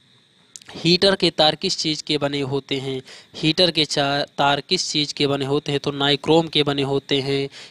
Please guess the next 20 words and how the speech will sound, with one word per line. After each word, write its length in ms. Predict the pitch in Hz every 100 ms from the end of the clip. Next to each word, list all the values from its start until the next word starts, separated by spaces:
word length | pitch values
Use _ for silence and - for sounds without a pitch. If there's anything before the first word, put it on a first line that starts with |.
| -
हीटर 360 | - 160 151
के 140 | 143 139
तार 240 | 143 139
नाइक्रोम 520 | 139 135 139 139 135
के 160 | 131 139
बने 240 | 135 135
होते 380 | 131 135 131 135
हैं। 300 | 127 135 127 - - -
हमारा 360 | 143 139 135 135
अगला 220 | 135 156
प्रश्न 260 | 147 135 135
है 120 | 135
दोस्तों, 440 | 143 151 - 143 135 - - 147
लोहे 300 | 151 170 175
पर 180 | 170 151
जंग 340 | 135 160 160
लगने 360 | 147 143 135 135
से 160 | - 143
उसका 320 | 135 - 135
भार 420 | 127 156 143 139